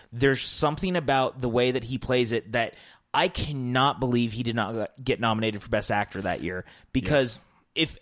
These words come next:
Speaker 1: anything, for the last twenty minutes, he should have won.
Speaker 2: Did he not get nominated?
Speaker 1: No.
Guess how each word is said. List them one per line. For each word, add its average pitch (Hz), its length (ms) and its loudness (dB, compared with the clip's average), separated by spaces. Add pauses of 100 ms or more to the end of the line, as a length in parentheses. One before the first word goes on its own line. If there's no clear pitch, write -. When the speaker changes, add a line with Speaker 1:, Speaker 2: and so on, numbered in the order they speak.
(140)
Speaker 1:
anything, 190 600 2 (180)
for 147 100 -6
the 147 100 0
last 135 400 2
twenty 156 260 0
minutes, 131 400 -2 (220)
he 160 240 0
should 135 180 2
have 107 120 -4
won. 110 220 -10
Speaker 2:
Did 147 160 0
he 240 120 2
not 233 280 -2
get 196 140 -2
nominated? 226 500 -2
Speaker 1:
No. 123 480 2